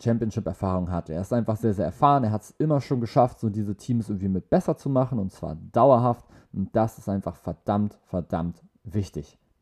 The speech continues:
Dieses Team würde einfach darauf brennen, wieder zu gewinnen, denn sie wurden eben im letzten Jahr in der ersten Runde einfach mal komplett gesweept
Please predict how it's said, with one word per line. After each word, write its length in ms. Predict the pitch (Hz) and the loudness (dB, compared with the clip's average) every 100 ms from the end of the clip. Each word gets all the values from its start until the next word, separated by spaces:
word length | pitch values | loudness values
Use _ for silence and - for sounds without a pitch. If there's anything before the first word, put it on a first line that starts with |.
| - | -8
Dieses 280 | 143 147 - | -4 -4 -6
Team 240 | 165 160 | -2 2
würde 160 | 139 123 | 4 4
einfach 220 | 120 117 | 2 -2
darauf 360 | 120 110 107 | 0 0 0
brennen, 320 | - 120 127 117 | 0 2 2 2
wieder 180 | 113 | 2
zu 160 | - 107 | 0 -2
gewinnen, 360 | 107 120 147 120 | 0 2 2 2
denn 200 | 120 117 | 0 0
sie 180 | 127 | 0
wurden 320 | 143 190 175 143 | 6 6 6 2
eben 220 | 151 147 | 2 2
im 120 | 123 | 2
letzten 320 | 127 - 135 | 2 0 0
Jahr 80 | 117 | 0
in 80 | 110 | 2
der 160 | 107 | 0
ersten 320 | 107 120 - 113 | 0 -2 -2 -2
Runde 400 | 107 120 117 - | 2 2 0 -2
einfach 300 | 120 120 113 | -2 -2 -2
mal 160 | 117 | -2
komplett 680 | - - 120 - 135 151 - | -4 -4 -4 -2 -2 -2 -2
gesweept 640 | 135 - - 139 147 - | -4 -4 -4 -2 -2 -6